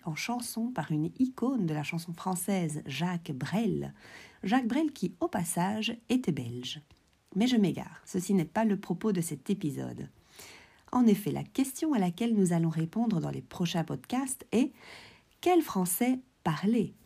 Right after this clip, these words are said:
Je ne parle pas ici de registre de langue, familier ou formel, par exemple, mais plutôt de différences linguistiques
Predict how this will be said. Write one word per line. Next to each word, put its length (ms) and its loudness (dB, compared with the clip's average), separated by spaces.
Je 120 8
ne 140 10
parle 240 0
pas 200 2
ici 440 2
de 140 0
registre 800 2
de 80 2
langue, 500 2
familier 800 4
ou 120 0
formel, 680 -2
par 140 -8
exemple, 540 -4
mais 100 2
plutôt 320 -2
de 120 2
différences 680 0
linguistiques 720 0